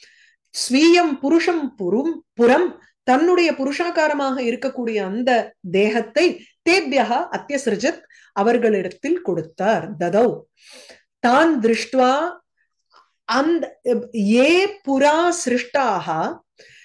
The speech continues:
எந்த மனுக்கள் முன்பு சிருஷ்டி செய்யப்பட்டார்களோ அந்த மனுக்களை திருஷ்டுவா பார்த்துவிட்டு பிரஜாபதிம் பிரசம்ஸ்-, பிரசசம்சுஹு பிரஜாபதியை, அ, அ,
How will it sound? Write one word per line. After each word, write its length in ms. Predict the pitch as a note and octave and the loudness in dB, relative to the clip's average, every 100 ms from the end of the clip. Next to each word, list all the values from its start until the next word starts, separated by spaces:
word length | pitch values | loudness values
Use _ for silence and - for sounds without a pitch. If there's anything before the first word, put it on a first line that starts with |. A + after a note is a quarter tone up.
| _ | _
எந்த 640 | G#3 A3 C4 D#4+ F4 F#4+ | 2 4 4 4 2 2
மனுக்கள் 640 | D#4+ B3 E4 - - F4+ | 2 0 -2 -4 0 2
முன்பு 460 | D4 C4 D4+ D4+ E4+ | 2 0 -2 -2 -2
சிருஷ்டி 360 | - C4 B3+ D#4 | -2 -4 0 0
செய்யப்பட்டார்களோ 1400 | C4 B3+ D#4+ E4 C4+ C4+ A#3 G3 F3+ E3+ E3 F3 E4 - _ _ _ _ _ | 2 2 0 0 -2 2 2 2 -2 -2 0 0 0 -4 _ _ _ _ _
அந்த 440 | G#3 A#3 F4 G#4 | -2 2 4 4
மனுக்களை 680 | F4+ D#4 F4+ F4+ E4+ E4 D4+ | 4 2 0 0 2 2 2
திருஷ்டுவா 540 | B3+ C4+ - C#4+ A#3+ A3+ | -2 -6 -2 2 2 2
பார்த்துவிட்டு 1120 | G3+ - - D#4+ C4+ B3 - G3 G3 D#4+ - _ _ _ - _ - | -2 -2 -2 -2 -2 -4 -2 0 2 -2 -4 _ _ _ -20 _ -2
பிரஜாபதிம் 920 | G3+ G#3 G#3+ D4 E4 D#4+ D#4 E4+ F#4+ F4+ | 2 4 4 4 4 2 2 0 0 -2
பிரசம்ஸ்-, 600 | A3+ G#3+ D4+ D#4 C#4+ - - A#3+ | -2 -2 -4 -6 -6 -10 -6 0
பிரசசம்சுஹு 1040 | A3+ D4+ D4 D#4 C4+ B3+ A#3 G#3+ D4 A#3 - | 0 2 0 -2 -2 -4 -4 -4 -4 -6 -2
பிரஜாபதியை, 800 | A#3 C#4+ E4+ D4 A#3 A#3 A#3+ G#4 G#4+ - _ - | 0 2 2 0 -2 -2 2 2 0 -10 _ 2
அ, 280 | C#4+ B3 A#3+ | 4 4 2
அ, 340 | B3+ A#3 A3+ | 2 2 2